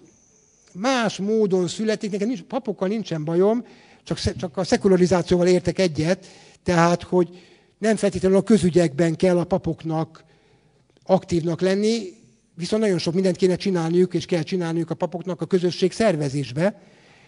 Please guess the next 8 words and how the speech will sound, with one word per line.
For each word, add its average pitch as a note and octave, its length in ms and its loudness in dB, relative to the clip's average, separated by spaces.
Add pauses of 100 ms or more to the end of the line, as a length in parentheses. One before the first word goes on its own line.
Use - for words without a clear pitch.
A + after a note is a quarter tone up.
(180)
és D3 140 -4
döntő F3+ 300 6
szerepük D3+ 380 2
lehet F3 280 4
a E3+ 60 2
lokális E3 540 0
közösség E3+ 800 -2
minőségébe. D3 1120 2